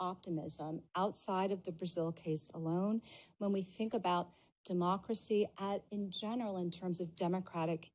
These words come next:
endurance. Latin America has had the longest wave of democracy in its history. It also, we've seen the decline of coups.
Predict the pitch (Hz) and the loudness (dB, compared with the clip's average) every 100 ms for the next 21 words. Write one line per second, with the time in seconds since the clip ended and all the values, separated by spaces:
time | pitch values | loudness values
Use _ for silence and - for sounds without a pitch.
0 | 165 156 156 151 165 - - - - - | -2 0 0 -2 -2 -6 -10 -12 -20 -20
1 | - - 202 220 240 214 202 - 170 - | -14 0 2 4 4 2 0 -2 -6 -4
2 | 190 185 175 165 165 170 196 214 214 - | 0 2 2 0 0 2 4 4 0 0
3 | 185 175 175 165 170 160 165 165 180 - | 2 2 2 -4 -2 -2 -2 -6 -10 -6
4 | 185 185 - 202 240 - 151 - - - | -4 -4 -6 -4 -4 -4 -8 -8 -12 -8
5 | 196 - 254 277 349 - _ - - - | -6 -4 -4 -2 -4 -6 _ -20 -20 -20
6 | - 214 202 185 208 - 226 226 226 _ | -4 2 4 4 4 4 6 6 4 _
7 | - 202 190 - 214 208 185 175 170 - | -4 -2 -2 0 2 2 2 0 -2 -10
8 | 196 196 202 180 180 170 190 202 214 226 | -4 -2 -2 -4 -6 -6 -6 -4 -2 -2